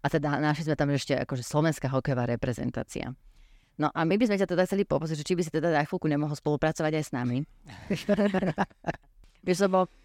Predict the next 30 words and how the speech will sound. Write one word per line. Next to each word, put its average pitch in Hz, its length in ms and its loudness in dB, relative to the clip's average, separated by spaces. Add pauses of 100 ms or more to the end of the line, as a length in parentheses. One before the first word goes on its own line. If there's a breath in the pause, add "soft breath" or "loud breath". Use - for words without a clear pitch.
(180)
akože 214 320 0
my 226 80 6
máme 226 320 4
také, 175 320 0
sám 214 240 2
si 233 80 -4
teraz 196 240 2
akože 196 160 0
počul 170 320 -2
tento 170 160 0
náš 160 320 0
ú-, 143 400 -4
úvodný 185 320 0
príbeh, 160 480 2 (460)
že 151 420 2
čo 175 160 -4
sa - 80 -4
deje, 160 640 2
keď, 151 220 2 (100)
eh, 143 100 2 (640)
teda 147 320 0
dostaneme 151 480 0
niekoho 147 320 0
spoluhráča 147 560 0
a - 20 2
nevieme 147 300 0
s - 160 -8
ním 143 160 0
ako. 160 320 -2 (220)
Ale 180 320 4